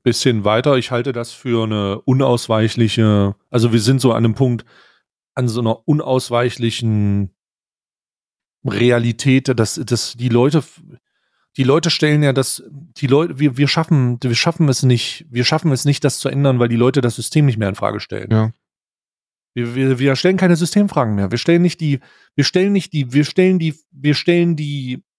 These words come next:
Speaker 1: ähm, wir stellen die Symptome des Systems in Frage, aber wir stellen nicht mehr die Systemfrage.
Speaker 2: Ja.
Speaker 1: Wir fragen uns, ähm, warum, also wir, ein Großteil der Bevölkerung fragt sich, wie es sein kann, dass Menschen, geflüchtete Menschen,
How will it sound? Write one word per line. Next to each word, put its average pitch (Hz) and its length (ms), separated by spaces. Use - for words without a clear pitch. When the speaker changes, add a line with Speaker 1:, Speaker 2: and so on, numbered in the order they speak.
Speaker 1:
ähm, 117 760
wir 127 140
stellen 170 320
die 143 120
Symptome 135 880
des 131 140
Systems 107 840
in 127 140
Frage, 107 440
aber 117 120
wir 131 40
stellen 170 200
nicht 175 140
mehr 170 80
die 156 100
Systemfrage. - 840
Speaker 2:
Ja. 135 140
Speaker 1:
Wir 117 140
fragen 151 400
uns, 143 260
ähm, 131 360
warum, 170 580
also 151 320
wir, 170 300
ein 160 160
Großteil 202 320
der 180 80
Bevölkerung 190 460
fragt 156 300
sich, 151 260
wie 175 80
es 160 100
sein 180 280
kann, 156 200
dass 139 140
Menschen, 147 680
geflüchtete 156 520
Menschen, 151 600